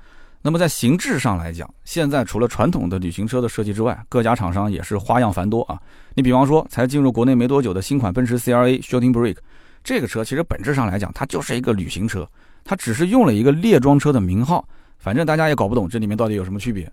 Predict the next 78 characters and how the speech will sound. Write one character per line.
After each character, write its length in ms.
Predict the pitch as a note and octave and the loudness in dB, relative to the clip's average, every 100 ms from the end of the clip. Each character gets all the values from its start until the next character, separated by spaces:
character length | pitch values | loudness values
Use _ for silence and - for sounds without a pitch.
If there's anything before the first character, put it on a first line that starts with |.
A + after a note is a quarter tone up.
| - | -10
是 120 | C#3 | -4
不 80 | D3+ | 0
是？ 160 | D3 - - - - | 0 -4 -12 -20 -4
那 80 | G3 | 0
么 80 | G3+ | 2
又 180 | C4+ G#3+ | 4 4
比 120 | G#2 | 2
如 180 | A2 C#3+ | 0 2
讲 180 | G#2+ | 0
我 60 | F#2 | 0
们 100 | F#2+ | 0
说 200 | A#2+ D3 | 2 4
的 60 | B2+ | 4
这 60 | |
个 60 | B2 | 2
V 140 | E3 | 2
九 120 | B2+ | 0
零 140 | F#2 A2+ | 0 -2
C 180 | D#3+ D#3+ | 0 0
C， 240 | E3 F3+ - - - - | 2 0 -4 -20 -20 -4
奥 200 | E3 E3 | 2 4
迪 120 | B2 | 4
的 120 | C#3+ | 0
A 120 | - D#3+ | 0 0
四 140 | D3 | 2
Allroad， 420 | C3 D3+ D#3 - - - - - | 2 4 2 -2 -8 -20 -20 0
奥 180 | D#3+ C#3 | 2 4
迪 160 | A#2+ | 2
的 120 | C#3 | 2
A 180 | B2+ F3 | 2 4
六 160 | F#3 B2 | 6 6
Allroad， 360 | G#2 A#2 G2 - - - | 4 2 0 -6 -16 -10
这 140 | - C4 | 0 0
种 160 | A#2 - - | 0 -6 -12
它 140 | - G3 | -4 -2
是 100 | F3 | 0
加 240 | B3+ C4 | 4 4
高 180 | C4 C4 | 6 4
了 80 | - | 2
底 160 | E2 | -2
盘， 160 | E2+ F2+ | -2 -2
抬 280 | - A#2+ E3 | 0 2 4
高 200 | G3 G3+ | 6 6
了 120 | B2 | 4
这 120 | B2+ | 2
个 80 | G#2+ | -2
离 120 | G#2 | -2
地 100 | C3+ | -2
间 180 | C#3 A2 | -2 -2
隙， 240 | - C3 - - - - | -2 -6 -6 -20 -20 -6
它 120 | F3 | -4
是 120 | E3+ | 0
一 20 | |
个 80 | D3 | 0
旅 160 | G#2+ F2+ | 0 -2
行 200 | G2 B2 | 0 0
车， 200 | A2+ A2 - _ - - | 0 -4 -8 _ -20 -14
是 140 | - | -2
不 60 | E3 | 2
是？ 220 | D#3+ D#3 - | 4 2 2
但 100 | E3 | 0
是 100 | D#3 | 0
它 100 | D#3 | 0
那 60 | |
个 60 | D#3 | 0
你 60 | D3 | 0
看 80 | |
命 180 | D#3+ E3+ | 0 2
名， 220 | C3 C#3 - - | 2 2 -2 -6
那 100 | C#3 | -4
命 180 | E3+ | -2
的 80 | D3 | -4
是 120 | C3+ | -4
稀 220 | C#3 - D#3 | -8 -8 -6
奇 100 | C#3+ | -6
古 120 | G2+ | -4
怪 180 | A2 | -4
的。 100 | F#2+ | -6